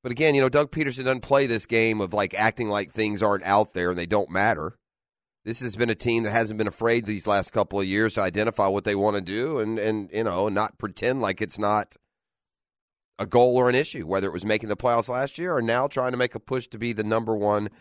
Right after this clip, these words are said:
overall seed. Meanwhile, Monday Night Football comes to town. Uh, Doug Peterson, sure, he was a bit surprised to learn that the Jags hadn't been in M N F since two thousand and eleven.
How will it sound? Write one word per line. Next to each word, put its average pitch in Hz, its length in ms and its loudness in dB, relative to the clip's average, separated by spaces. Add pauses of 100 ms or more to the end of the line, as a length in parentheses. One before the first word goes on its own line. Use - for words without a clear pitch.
(340)
overall 98 640 4
seed. 76 500 -6
Meanwhile, 127 720 4
Monday 117 260 2
Night 104 180 0
Football 117 340 2
comes 113 280 -2
to 95 80 -14
town. 120 440 2 (400)
Uh, 135 220 6
Doug 135 260 2
Peterson, 151 480 0
sure, 180 360 2
he 160 80 6
was 131 120 0
a 131 40 -4
bit 127 200 2
surprised 117 600 2
to 117 80 0
learn 117 240 2
that 101 100 -10
the 107 80 -10
Jags 117 320 -2
hadn't 113 240 -2
been 117 200 2
in 95 160 -4 (300)
M 127 160 4
N 117 220 2
F 120 220 0
since - 260 -10
two 143 200 -6
thousand 113 440 -2
and 98 80 -4
eleven. 113 480 0